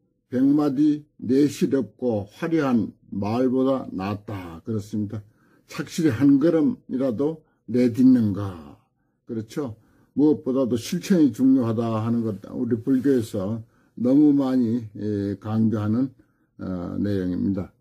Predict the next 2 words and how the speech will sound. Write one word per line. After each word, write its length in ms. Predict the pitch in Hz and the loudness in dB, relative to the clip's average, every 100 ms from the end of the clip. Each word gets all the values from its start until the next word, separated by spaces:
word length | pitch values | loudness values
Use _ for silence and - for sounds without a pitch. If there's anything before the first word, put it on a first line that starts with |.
| _ | _
에, 440 | - 87 80 78 78 _ _ _ _ _ _ _ _ _ _ _ _ _ _ _ _ _ _ | -14 -12 -10 -12 -14 _ _ _ _ _ _ _ _ _ _ _ _ _ _ _ _ _ _
그렇죠. 500 | 110 104 - 92 | -6 -6 -6 -8